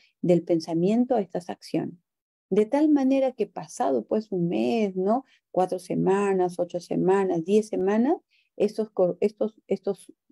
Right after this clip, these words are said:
estas rutas nerviosas, estos surcos nerviosos se han hecho más profundos. Y ahora sí, son difíciles de modificar.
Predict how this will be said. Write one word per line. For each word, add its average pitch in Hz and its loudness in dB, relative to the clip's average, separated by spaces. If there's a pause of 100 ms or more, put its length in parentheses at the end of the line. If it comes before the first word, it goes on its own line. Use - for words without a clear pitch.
(120)
estas 175 -6
rutas 190 -2 (220)
nerviosas, 233 0 (260)
estos 170 -4
surcos 294 0
nerviosos 220 0 (320)
se - -2
han 175 2
hecho 196 -2
más 175 0
profundos. - -4 (600)
Y 175 2
ahora 208 0
sí, 311 2 (180)
son 202 -2
difíciles 277 2
de 170 2
modificar. 175 -4